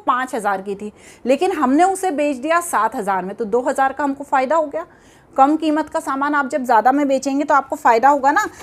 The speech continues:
तो पैसा कितना आया हमारे पास, सात हज़ार आया। गुड्स कितने का हमारे पास से गया, पाँच हज़ार का गया, और हमें प्रॉफिट कितने का हो गया, दो हज़ार का हो गया। तो हम यहाँ पर कैपिटल में दो हज़ार प्लस कर देंगे,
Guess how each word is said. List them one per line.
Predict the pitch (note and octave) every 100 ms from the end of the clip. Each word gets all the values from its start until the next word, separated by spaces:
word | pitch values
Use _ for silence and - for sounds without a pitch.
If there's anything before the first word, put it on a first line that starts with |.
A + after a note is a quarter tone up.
| -
तो | D#4
पैसा | - C4 C4 E4+
कितना | F4+ G4 F#4+ G#4
आया | F#4+
हमारे | D#4+ D4 B3+ A3+
पास, | G3+ F#3+ - -
सात | - B3 C#4 G4+
हज़ार | F#4 F4+ F4
आया। | D#4 D4+ D4+ - - G3+
गुड्स | G3 F4+ G#4+
कितने | - G#4+ G#4 A4
का | G#4+
हमारे | A4 F#4+ F4+
पास | F4+ D#4+
से | D#4 C#4
गया, | A3+ F#3+
पाँच | - A#3 A#3+ C4+
हज़ार | E4 D#4+ D#4+
का | D#4+
गया, | D4 B3+ B3 - - -
और | C#4 D#4+
हमें | D#4 C#4+ E4+ C#4+
प्रॉफिट | C4+ C4 F#4+ -
कितने | F4 F4+ G#4
का | G#4+
हो | G4+ D#4
गया, | B3 F3+ F#3 F#3+ F#3+
दो | F3+ G3+
हज़ार | A3 G#3 G#3+
का | A3 A3
हो | G3+
गया। | G#3 G#3 - - -
तो | A#3
हम | A#3+ A#3+
यहाँ | A3+ A3
पर | D4 -
कैपिटल | B3 A3 G#3+ A3
में | A3+ A3+
दो | A#3+
हज़ार | A#3+ B3 B3+
प्लस | D4 D#4 G#4+ -
कर | F#4+ F4+
देंगे, | F#4 D#4+